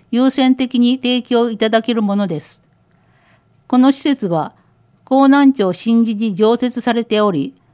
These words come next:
通常時は宿泊施設として利用できます。また、大規模な災害があった場合は、施設ごと移動することも想定されています。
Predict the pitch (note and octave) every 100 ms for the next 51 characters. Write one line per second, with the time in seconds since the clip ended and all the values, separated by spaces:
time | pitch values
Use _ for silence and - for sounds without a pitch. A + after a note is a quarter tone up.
0 | _ _ - C#4 C4+ D4 C#4+ G3+ E3+ D3
1 | - _ - G#3 C4+ C4+ C4+ C#4 - C#4+
2 | - A3+ - G#3+ F#3 F3 F#3+ F3+ E3+ F3+
3 | E3+ D3+ - _ _ _ _ _ _ -
4 | A3 A3 G#3 - _ - A3+ C4+ C#4 C#4
5 | C4+ A3+ G#3+ G#3+ A3 A3 A3 A3 A3+ -
6 | G3+ F#3+ F#3+ E3+ D3+ - _ _ _ _
7 | _ _ - - C4+ C4 C4+ B3+ B3 A#3
8 | A3 A#3+ C4 C4+ B3 B3+ C4 A#3+ G3+ G#3+
9 | G3+ G3+ G3+ G3+ G3 F#3+ F#3+ E3 D3+ D3
10 | -